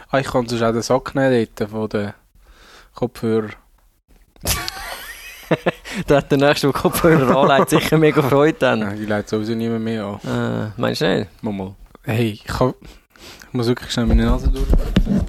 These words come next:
Speaker 2: Also, ihr müsst euch entschuldigen, der Pojan, der Pojan, wir sagen dem ab sofort nur noch Pojan, weil, wie ihr sicher gesehen habt auf dem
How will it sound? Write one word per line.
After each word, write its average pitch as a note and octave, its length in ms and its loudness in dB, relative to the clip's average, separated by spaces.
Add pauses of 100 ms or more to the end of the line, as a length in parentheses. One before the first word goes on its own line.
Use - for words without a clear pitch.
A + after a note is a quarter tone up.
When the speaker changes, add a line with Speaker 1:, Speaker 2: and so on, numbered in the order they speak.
(640)
Speaker 2:
Also, A#2 460 0 (1000)
ihr C3 100 -2
müsst C3+ 180 -2
euch B2 60 -2
entschuldigen, F#3 680 -2
der E3+ 80 -10
Pojan, D3+ 760 2 (800)
der - 60 -2
Pojan, F3 680 2
wir C#3 80 -6
sagen C#3+ 200 0
dem C3 200 -4
ab D#3 200 0
sofort D3 320 -2
nur D#3 140 -4
noch C#3 140 -2
Pojan, D3 640 2
weil, C3 200 0
wie C#3 60 0
ihr C#3 120 -2
sicher D#3 260 -4
gesehen D#3 280 0
habt C#3+ 160 0
auf B2+ 140 -6
dem B2+ 280 -6